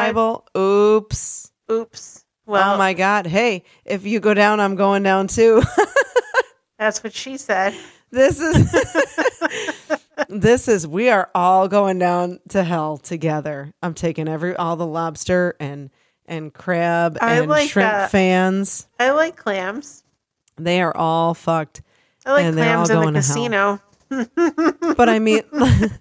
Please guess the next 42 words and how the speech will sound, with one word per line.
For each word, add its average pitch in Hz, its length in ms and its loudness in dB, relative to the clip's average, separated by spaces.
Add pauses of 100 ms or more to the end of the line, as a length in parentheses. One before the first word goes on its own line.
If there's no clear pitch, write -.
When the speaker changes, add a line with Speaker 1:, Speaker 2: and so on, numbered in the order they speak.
(300)
Speaker 1:
like, 226 180 2
ex-, 170 180 -4
you 190 200 -2
like 196 180 0
anything 196 320 -2
in 156 80 -10
a - 20 -14
casino. 147 640 -12
I 165 140 -2
hear 180 180 -2
you 160 140 -4
on 139 120 -10
that. 147 300 -6 (380)
I 160 100 -6
think 156 240 -8
both 170 220 -4
of 180 140 -4
us 143 200 -4
do. 170 400 0
<laughs> - 40 -6 (1400)
Speaker 2:
Yeah. - 200 -8 (1040)
Speaker 1:
But 180 340 2 (320)
I 185 140 -2
think, 180 400 -6
you 175 140 -6
know, 160 280 -6 (420)
uh, - 200 -4
the, 170 180 -4
the 170 100 -10
problem 175 380 0
is 147 280 -8
that 139 300 -10 (840)
there's 170 240 -2
a 151 60 -6
lot 156 240 -6
of 151 60 -2
people 156 280 -2
who 151 180 -8
find 160 360 -10
it - 160 -14
so 180 580 0
immoral 147 760 -10